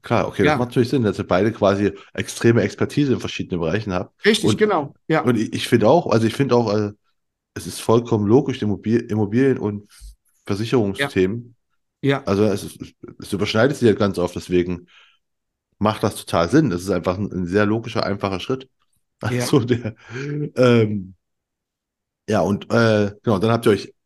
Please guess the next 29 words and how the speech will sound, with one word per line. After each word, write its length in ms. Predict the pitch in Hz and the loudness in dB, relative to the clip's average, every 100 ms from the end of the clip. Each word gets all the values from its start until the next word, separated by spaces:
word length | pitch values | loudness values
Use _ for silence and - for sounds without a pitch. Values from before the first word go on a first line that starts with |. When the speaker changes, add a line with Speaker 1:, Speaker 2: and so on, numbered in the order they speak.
| _ - | _ -4
Speaker 1:
selbstständig 420 | 127 135 156 151 | -2 0 -2 -2
gemacht. 260 | 151 151 - - - - _ | -2 -4 -8 -20 -20 -20 _
Gesagt, 220 | 113 104 | 0 2
„Okay, 300 | 101 131 90 | 6 6 6
wir, 160 | 113 101 | 4 4
wir 100 | 113 | 2
bleiben 320 | 117 110 117 | 4 2 2
hier 280 | 113 107 - | 2 2 0
auf, 140 | 101 - | -4 -4
wir 60 | |
fokussieren 580 | - 139 135 117 135 143 | 2 2 2 0 0 2
uns 180 | 127 120 | 0 -2
auf, 220 | 104 101 | -2 -2
auf 240 | - 101 - | -4 -4 -2
die, 180 | 98 | 0
äh, 360 | 90 87 85 85 - _ _ _ | 2 2 0 -2 -10 _ _ _
auf 140 | - - | -12 -6
die 100 | 95 | -4
Region 420 | 87 90 104 147 | -2 2 4 4
hier.“ 320 | 143 160 208 - - - _ _ | 2 0 -2 -16 -20 -20 _ _
Und 280 | 147 143 110 | 4 4 4
wie 140 | 139 139 | 4 4
habt 220 | 131 131 | 4 2
ihr 60 | |
dann, 180 | 110 101 | 4 4
denn 100 | 98 | 2
dann 220 | 90 90 | 0 -2
angefangen, 580 | 92 95 90 95 87 85 | -4 -4 -4 -4 -2 -2
äh, 360 | 82 82 78 | -2 -2 -2